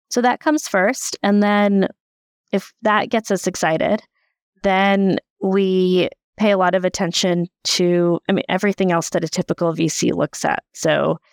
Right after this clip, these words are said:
the team at the company and their, you know, our confidence in their ability to execute, our confidence in our ability to work with them and, and really work with the companies on both the science and business sides over time. We look at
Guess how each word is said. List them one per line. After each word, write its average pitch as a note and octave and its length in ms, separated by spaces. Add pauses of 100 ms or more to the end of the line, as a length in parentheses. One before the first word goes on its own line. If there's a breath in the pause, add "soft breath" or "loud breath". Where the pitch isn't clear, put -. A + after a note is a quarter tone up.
(600)
the D#3+ 420 (280)
team F#3+ 280
at F3 140
the F3 80
company E3+ 420
and D#3 140
their, D#3+ 300 (260)
you F3 140
know, D3 40
our E3 140
confidence E3+ 560
in E3+ 80
their D#3+ 160
ability E3 440
to D#3+ 160
execute, D3 680 (600)
our F3+ 120
confidence E3 560
in E3 80
our D#3+ 120
ability E3 480
to E3 160
work E3 220
with F#3 180
them - 300 (400)
and, D3 380 (260)
and F#3 160
really F3+ 420
work E3+ 220
with F3 140
the - 80
companies D#3+ 500
on D#3 120
both E3+ 200
the - 80
science D#3+ 400
and E3+ 80
business E3+ 360
sides D#3 340
over D#3 200
time. E3 420 (380)
We D#3+ 140
look D#3 220
at D3+ 160